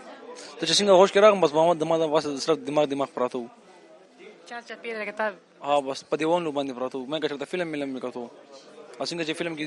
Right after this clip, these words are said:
Speaker 1: دی-، دیوال باندې وینې پرتې وي، بالکل هغه شانتې وو. په ریئلټي لایف کې مې وکتو.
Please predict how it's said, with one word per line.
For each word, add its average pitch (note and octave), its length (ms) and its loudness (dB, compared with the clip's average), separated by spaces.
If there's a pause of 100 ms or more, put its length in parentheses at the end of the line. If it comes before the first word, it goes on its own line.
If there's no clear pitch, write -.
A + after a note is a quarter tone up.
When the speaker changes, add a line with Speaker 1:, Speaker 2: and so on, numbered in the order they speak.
Speaker 1:
دی-، D3+ 280 -2
دیوال D#3+ 200 4
باندې D#3 200 0
وینې D#3+ 200 -4
پرتې C#3 140 -6
وي، D3+ 80 -6
بالکل D3 280 -4
هغه C3+ 120 0
شانتې B2 280 -8
وو. A2+ 140 -12 (1400)
په E3+ 140 4
ریئلټي E3 360 2
لایف D#3 160 4
کې C#3+ 120 -8
مې C3 80 -6
وکتو. B2 320 -8